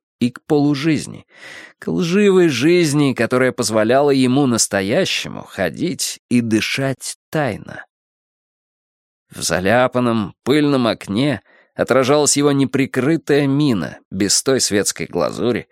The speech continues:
что помогала ему втираться в доверие к женщинам, будущим жертвам его чар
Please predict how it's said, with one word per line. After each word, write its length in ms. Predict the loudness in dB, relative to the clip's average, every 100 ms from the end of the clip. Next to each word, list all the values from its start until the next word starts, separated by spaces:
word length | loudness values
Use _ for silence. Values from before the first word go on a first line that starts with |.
| _ _ _
что 240 | -2 2 2
помогала 520 | 2 2 2 2 2
ему 200 | 2 -2
втираться 500 | -2 0 2 0 -4
в 40 |
доверие 440 | 0 0 2 0 -2
к 80 |
женщинам, 540 | -2 -4 -4 -8 -14 -20 _ _ -8
будущим 580 | -2 0 0 0 0 2
жертвам 460 | 2 0 0 -2
его 220 | 0 -2
чар 460 | -4 -2 -2 -2 -6